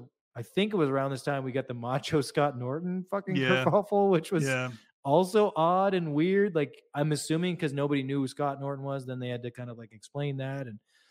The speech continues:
Speaker 1: anyway, and Macho
Speaker 2: And he'd
Speaker 1: just
Speaker 2: be a
Speaker 1: being
Speaker 2: buddy,
Speaker 1: Macho.
Speaker 2: he'd be a buddy of, uh, Bischoff from the Minnesota
Speaker 1: Right.
Speaker 2: days
Speaker 1: And he
Speaker 2: in
Speaker 1: came from
Speaker 2: A W A.
Speaker 1: Japan or whatever,
Speaker 2: Yeah,
Speaker 1: probably.
Speaker 2: yeah.
Speaker 1: Yeah.
Speaker 2: But they're
Speaker 1: Anyway,
Speaker 2: going for
Speaker 1: I,
Speaker 2: the
Speaker 1: so I
Speaker 2: element
Speaker 1: didn't
Speaker 2: of
Speaker 1: hate that.
Speaker 2: surprise.
Speaker 1: I didn't hate
Speaker 2: Mm-hmm.
Speaker 1: that. Like, that was a kind of a cool segment. Had I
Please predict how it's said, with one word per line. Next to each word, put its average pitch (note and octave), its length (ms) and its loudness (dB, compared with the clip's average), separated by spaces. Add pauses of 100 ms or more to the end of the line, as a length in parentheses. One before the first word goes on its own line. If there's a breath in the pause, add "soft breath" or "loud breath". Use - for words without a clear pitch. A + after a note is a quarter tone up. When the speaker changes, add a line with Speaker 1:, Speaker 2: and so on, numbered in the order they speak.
(260)
Speaker 1:
anyway, A#2 320 0 (180)
and C3+ 100 -6
Macho C#3+ 320 4
Speaker 2:
And D3+ 40 8
he'd F3 100 8
Speaker 1:
just F#3 80 2
Speaker 2:
be E3+ 40 4
a D#3 60 4
Speaker 1:
being C#3 100 4
Speaker 2:
buddy, D3 160 4
Speaker 1:
Macho. C#3 240 2
Speaker 2:
he'd F3 100 2
be E3+ 120 2
a D3 40 2
buddy C3 360 0
of, A2+ 120 -6
uh, A#2 320 -2
Bischoff B2 460 -2
from A2+ 200 -6
the A2+ 80 -8
Minnesota A#2 280 -2 (160)
Speaker 1:
Right. - 20 -2 (120)
Speaker 2:
days A2 240 -2
Speaker 1:
And - 40 -4
he C#3+ 80 -2
Speaker 2:
in A#2+ 60 -4
Speaker 1:
came D3+ 200 4
from C#3 160 -2
Speaker 2:
A A#2 40 -2
W A#2+ 100 2
A. A2+ 40 -2
Speaker 1:
Japan A#2+ 340 2
or A#2 60 0
whatever, A2+ 360 -2
Speaker 2:
Yeah, G#2+ 180 -2
Speaker 1:
probably. A2+ 300 -2
Speaker 2:
yeah. A#2 60 -4 (100)
Speaker 1:
Yeah. G#2+ 180 0 (440 soft breath)
Speaker 2:
But - 80 10
they're A3 100 8
Speaker 1:
Anyway, - 0 -
Speaker 2:
going A#3 160 4
for - 60 6
Speaker 1:
I, F#3+ 80 8
Speaker 2:
the G#3 80 4
Speaker 1:
so G3+ 40 6
I G3+ 40 8
Speaker 2:
element G3+ 100 8
Speaker 1:
didn't F#3 140 4
Speaker 2:
of F3+ 60 4
Speaker 1:
hate F3+ 60 4
that. G3+ 60 0
Speaker 2:
surprise. B2+ 480 0 (100)
Speaker 1:
I G#3+ 100 8
didn't A#3+ 180 4
hate E3 200 4
Speaker 2:
Mm-hmm. B2+ 100 -2
Speaker 1:
that. B2+ 120 -2
Like, F3 160 4
that G3 80 2
was G3 140 2
a E3 60 2
kind E3 180 2
of C#3+ 60 2
a C#3 60 2
cool C#3+ 220 2
segment. B2 400 0
Had D3 160 2
I C3 240 2